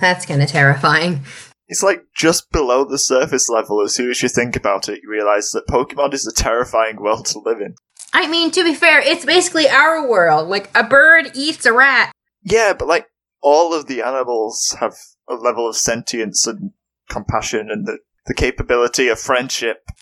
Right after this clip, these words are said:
Speaker 1: So do actual animals!
Speaker 2: I don't know. Can you be friends with a chicken?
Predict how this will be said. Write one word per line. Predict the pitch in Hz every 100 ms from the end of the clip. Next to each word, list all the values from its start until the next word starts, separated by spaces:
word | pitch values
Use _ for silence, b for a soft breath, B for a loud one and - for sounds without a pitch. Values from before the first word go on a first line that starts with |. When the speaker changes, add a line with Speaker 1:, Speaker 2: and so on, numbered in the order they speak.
| - -
Speaker 1:
So | - - 330 370
do | 330 392
actual | 320 339 - - 392 370
animals! | 339 370 453 494 403 - 339 320 - - - - _ _
Speaker 2:
I | 143
don't | 143 113
know. | 110
Can | 113 160
you | 170
be | 170
friends | 175 135 147 143
with | 147 147
a |
chicken? | - 156 151